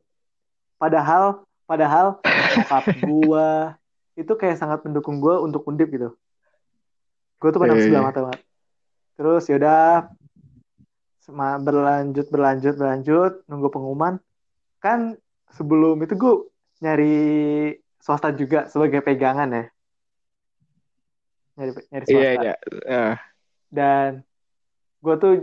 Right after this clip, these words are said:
Speaker 1: daftar di sipil juga, daftar sipil. Emang dah.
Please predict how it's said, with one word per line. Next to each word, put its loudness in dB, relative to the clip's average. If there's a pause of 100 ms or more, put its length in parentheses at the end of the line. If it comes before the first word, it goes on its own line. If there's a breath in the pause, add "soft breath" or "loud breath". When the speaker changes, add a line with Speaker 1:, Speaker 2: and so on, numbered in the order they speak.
(160)
Speaker 1:
daftar -2
di -8 (880)
sipil 4
juga, 4
daftar -6
sipil. 0 (1160)
Emang -12
dah. -8